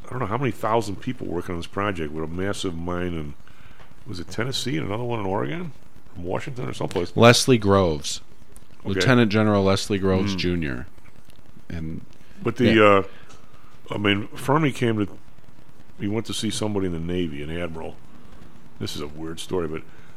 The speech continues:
Speaker 1: captain came in and says that n-, now Enrico Fermi is a physicist and a Nobel Prize winner. The captain says to the admiral,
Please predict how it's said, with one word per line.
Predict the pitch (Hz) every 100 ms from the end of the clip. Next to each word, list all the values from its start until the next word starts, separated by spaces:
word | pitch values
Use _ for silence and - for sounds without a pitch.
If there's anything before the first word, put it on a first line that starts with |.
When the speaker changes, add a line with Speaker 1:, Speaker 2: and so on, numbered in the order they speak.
| -
Speaker 1:
captain | - 120 123
came | 101 98 95
in | 92
and | 87
says | 104 95 90
that | 90
n-, | 87 87
now | 95 90
Enrico | 107 151 120 120 104
Fermi | 113 110 98
is | 80
a | 82
physicist | - 127 123 110 - 104 95
and | 85
a | 90
Nobel | 98 87
Prize | - 92 90 85
winner. | 80 76
The | 78 - - -
captain | 107 98
says | - 95 82
to |
the | 85 90
admiral, | 90 85 80